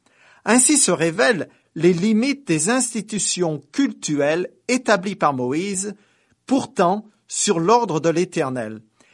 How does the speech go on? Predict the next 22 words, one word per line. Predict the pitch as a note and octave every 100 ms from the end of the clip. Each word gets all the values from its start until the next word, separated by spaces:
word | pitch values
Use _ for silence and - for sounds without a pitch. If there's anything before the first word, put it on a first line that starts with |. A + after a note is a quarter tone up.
| _ _
et | A#3 B3+
aussi | F3 - D4
la | B3+ E3+
nécessité | G3 G#3+ F#3+ - E3 - C4+
d'un | F3
moyen | D#3 F3+ G#3 G3+ F3 -
autrement | B3+ D4+ D4+ G#3 G3+ C4
plus | - D#3+ C3
efficace | C3 F#3+ - C4 C4 - - _ _ _
pour | A#3 G#3+
régler | G3 C#4+ G#3+ A3 E3
véritablement | - G3+ F#3 D3 F3 D#3+ G3+ G#3+ A#3+ G3+ - _ -
et | F#3
définitivement | F#3 C4+ D4+ D#4 G3 D#3+ D#3 E3 E3+ A#3 A3+
le | D3+
problème | - F3+ F3 A3+ B3+ A#3+
de | D#3+
la | C#3+
culpabilité | C#3 - C4+ - G3+ E3 D3 - D#3+
de | C#3
l'homme | B2+ D3+ E3+ F3+ - _ _ -
devant | F3 D#3 C#3+ D3+